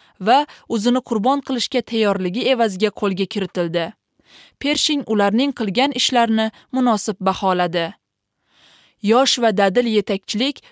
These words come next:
ko'pincha ofatlarga olib keladi. Jasorat yetakchi uchun zarur, lekin jasurlikdan ko'ra donolik ko'proq zarur. Bitta sabab, dushmanga talofat yetkazish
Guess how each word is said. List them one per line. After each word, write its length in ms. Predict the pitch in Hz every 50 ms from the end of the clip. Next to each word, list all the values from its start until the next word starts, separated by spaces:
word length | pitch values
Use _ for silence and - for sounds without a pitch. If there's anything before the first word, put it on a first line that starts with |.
| _ _
ko'pincha 460 | - 196 - - 294 302 285 - 311 -
ofatlarga 680 | - 208 196 - 202 - - 202 190 185 180 202 -
olib 260 | - 202 202 185 _ -
keladi. 400 | - 196 180 180 175 170 180 170 180 - _ _ _ _ _ _ _ _ _ _ _ _ -
Jasorat 680 | 196 170 214 208 190 - - 185 180 202 233 269 269 - _ - - -
yetakchi 460 | 208 220 214 247 226 214 - - 294
uchun 320 | - 240 - - 262 240 220
zarur, 420 | 180 208 202 190 190 175 165 165 - _ _ _ _ -
lekin 360 | 202 208 208 - - 214 196 165
jasurlikdan 760 | 208 202 - - 208 185 175 190 180 - - - 262 277 262
ko'ra 280 | - 302 294 285 285 285 - - -
donolik 640 | 208 208 277 294 285 240 208 190 185 196 214 - -
ko'proq 420 | - 208 185 - 208 202 190 190 -
zarur. 400 | 190 196 185 175 175 170 160 190 _ _ _ _ _ _ _ _ _ -
Bitta 320 | 202 247 - _ - 254 226
sabab, 380 | - - 185 170 175 165 165 _ - _ _ _ _ _ -
dushmanga 520 | 185 202 - - 220 214 214 214 196 254
talofat 560 | 247 - 240 208 208 202 190 226 220 - - 208
yetkazish 640 | 196 - - - 190 180 175 196 208 226 - -